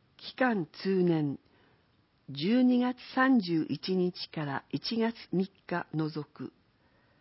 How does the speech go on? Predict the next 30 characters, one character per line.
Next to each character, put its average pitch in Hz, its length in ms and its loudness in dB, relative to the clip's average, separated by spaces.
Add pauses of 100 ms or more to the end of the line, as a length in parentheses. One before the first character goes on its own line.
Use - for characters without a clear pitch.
(260)
対 196 260 -2 (160)
象、 165 440 -4 (1000)
夫 285 360 2
婦、 - 320 -8 (420)
友 202 340 0
人、 175 400 0 (380)
兄 262 120 -4 (200)
弟、 156 80 -4 (640)
姉 262 60 2
妹 233 280 4
な 151 180 -2
ど、 131 180 -6 (440)
二 262 300 -2
人 240 160 2
の 175 160 2
年 190 320 2
齢 190 220 2
を 180 180 -2
合 160 100 -4
わ 190 180 -4
せ 170 120 -6
て 143 260 -10 (300)
百 - 280 -6 (120)
三 226 240 0
十 240 100 -4 (220)
歳 208 220 2
以 240 200 2
上 185 220 2
の 135 120 -2
人。 - 380 -12